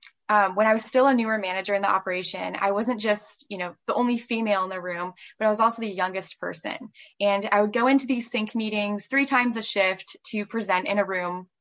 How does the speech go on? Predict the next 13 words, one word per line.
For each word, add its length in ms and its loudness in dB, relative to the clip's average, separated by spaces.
full 180 4
of 80 -2
men, 360 -2
all 180 4
older 280 0
than 160 -6
me. 280 -8
So 100 -6
you 100 2
can 120 4
imagine 400 2
it 100 -2
was 160 -2